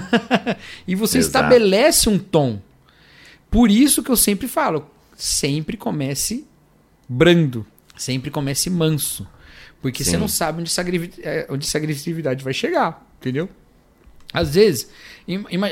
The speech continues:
Speaker 1: o-, olha só com, o que pode acontecer, Bibo. Você tem um, um irmão que defende uma visão teológica. E ele é um irmão muito educado, muito cortês, muito pacífico.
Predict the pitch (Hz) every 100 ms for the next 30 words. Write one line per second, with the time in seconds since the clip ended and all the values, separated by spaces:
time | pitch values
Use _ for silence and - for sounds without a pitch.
0 | 156 220 - 330 392 285 226 233 233 175
1 | - 185 190 160 175 160 - 135 120 117
2 | 98 _ _ _ _ _ - - - -
3 | _ 151 185 208 208 208 208 185 170 147
4 | 131 131 151 170 156 143 131 151 202 -
5 | - _ _ _ - _ - 156 160 156
6 | 165 160 156 147 120 147 147 156 123 98
7 | 90 - - _ 139 147 165 190 190 156
8 | 165 156 156 196 226 156 131 135 123 127
9 | - 156 156 127 127 123 123 117 120 127
10 | 131 127 - 123 123 117 120 -